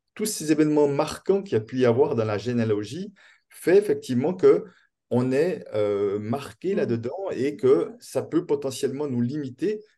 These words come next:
Speaker 1: comme ça peut également potentiellement nous, nous élever, hein, que ce soit des, des beaux événements, que ce soit des, des belles valeurs, des belles manières de faire. Il y a ce qui nous freine et il y a ce qui nous pousse en avant. Donc, c'est pour ça que on propose dans le défi des cent jours d'aller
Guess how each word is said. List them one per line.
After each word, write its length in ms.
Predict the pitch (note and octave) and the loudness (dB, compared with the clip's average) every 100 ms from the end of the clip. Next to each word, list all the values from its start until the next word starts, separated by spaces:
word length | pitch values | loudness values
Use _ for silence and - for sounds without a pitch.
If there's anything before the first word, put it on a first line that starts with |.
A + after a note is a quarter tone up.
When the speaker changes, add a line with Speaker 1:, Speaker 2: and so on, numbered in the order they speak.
| _ _ | _ _
Speaker 1:
comme 180 | E3+ | -4
ça 140 | D#3+ B2 | -2 -8
peut 180 | - A#2+ | -4 -2
également 320 | G#2 A2 C3 | 0 -2 -4
potentiellement 600 | A2 - B2 A2+ A2 C#3 | -6 -8 -8 -6 -4 -2
nous, 240 | A#2+ G#2+ - _ _ _ _ | -2 -4 -10 _ _ _ _
nous 380 | G#2 G2+ F#2 F#2 | -16 -12 -12 0
élever, 400 | G#2+ A#2+ F3+ A#3+ | 2 2 2 2
hein, 120 | C#3 | 2
que 120 | - - | -2 -6
ce 120 | - | -4
soit 160 | A#2+ | -4
des, 160 | G2+ G2 | -2 -6
des 200 | F#2 G2+ | -8 -10
beaux 220 | G2 D3 | -2 -2
événements, 640 | B2+ B2 A#2+ B2 C3+ D#3+ C3+ | 0 0 0 -2 -2 -4 -4
que 100 | A#2+ | -8
ce 140 | A2+ | -8
soit 220 | G#2+ A2 | -6 -6
des, 200 | G2+ G2 G2 _ | -4 -8 -12 _
des 100 | G2+ | -8
belles 260 | G#2 C#3 C#3+ | -4 -2 0
valeurs, 420 | B2+ B2+ D3 D#3+ | 2 2 2 0
des 100 | G#2 | 0
belles 200 | G#2+ A2+ | 0 0
manières 280 | A2+ G#2+ G#2 | 0 -2 -2
de 80 | G2 | -4
faire. 300 | - F3 - _ _ _ _ | -2 -4 -4 _ _ _ _
Il 60 | G#2 | -6
y 20 | |
a 40 | |
ce 80 | G#2+ | -6
qui 140 | - | -6
nous 100 | A#2 | -6
freine 380 | A2+ - D#3+ F#3+ | -6 -2 0 0
et 80 | B2 | -2
il 200 | G#2+ A#2 | -6 -4
y 40 | A2 | -4
a 60 | |
ce 60 | A2 | -4
qui 120 | A#2+ | -6
nous 120 | A#2+ | -6
pousse 260 | A#2 D#3 - | -6 -10 -6
en 100 | C3 | -2
avant. 320 | A#2+ A2+ A2 - _ - - | 0 0 -2 -12 _ -20 -12
Donc, 120 | G#2+ | -8
c'est 140 | A#2+ | -8
pour 140 | C#3 - | -8 -4
ça 160 | E3+ | -2
que 340 | E3 D3 C#3+ - - _ | 4 6 6 2 -12 _
on 120 | A2 | -8
propose 400 | A2 - - D3 | 0 0 2 2
dans 80 | B2 | 2
le 40 | G#2+ | 0
défi 240 | A2+ A#2+ | -2 -2
des 80 | A#2 | -4
cent 220 | A#2 A#2+ | -2 -2
jours 220 | A#2+ F3 | 0 0
d'aller 380 | A#2+ G#2+ A2+ A#2 | 2 2 0 -4